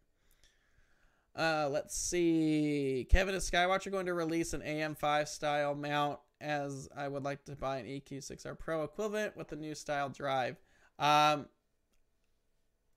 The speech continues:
there's no information I can give you at the moment. There's nothing that's going to be like an E Q six R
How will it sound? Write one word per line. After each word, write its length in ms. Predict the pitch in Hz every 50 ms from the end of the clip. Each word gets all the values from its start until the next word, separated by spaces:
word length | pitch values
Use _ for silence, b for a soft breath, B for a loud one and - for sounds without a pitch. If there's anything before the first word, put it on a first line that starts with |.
| - 190 -
there's 580 | - 156 156 156 160 160 160 160 151 151 - -
no 460 | 151 147 151 151 156 156 160 160 160
information 640 | 151 147 165 147 143 147 147 143 - - 151 143 143
I 100 | 139 135
can 160 | - 143 131
give 160 | 135 139 135
you 140 | 135 135 135
at 160 | 131 131 -
the 60 | 147
moment. 440 | 139 131 135 135 135 135 135 120 78
There's 220 | 143 139 139 139
nothing 560 | 151 151 156 160 - - 160 156 156 156 151 143
that's 240 | 147 147 143 -
going 320 | - 160 147 143 147 143 143
to 120 | - - 135
be 340 | - 143 135 135 135 135
like 220 | 131 127 127 135 -
an 100 | 135 131
E 100 | 131 131
Q 220 | 135 - 139 127
six 320 | - - 139 131 - - 131
R 420 | 131 135 135 131 123 123 123 123